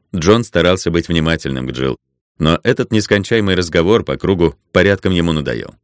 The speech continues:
На самом деле он уже почти отключился от сестры.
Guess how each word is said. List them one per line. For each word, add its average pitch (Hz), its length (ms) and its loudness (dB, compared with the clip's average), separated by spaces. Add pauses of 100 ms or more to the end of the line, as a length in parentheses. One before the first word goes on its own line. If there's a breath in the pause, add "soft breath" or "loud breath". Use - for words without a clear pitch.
(880)
На 82 140 2
самом 139 320 0
деле 135 220 2
он 104 100 2
уже 107 200 0
почти 104 340 0
отключился 117 640 0
от - 80 -8
сестры. - 500 -10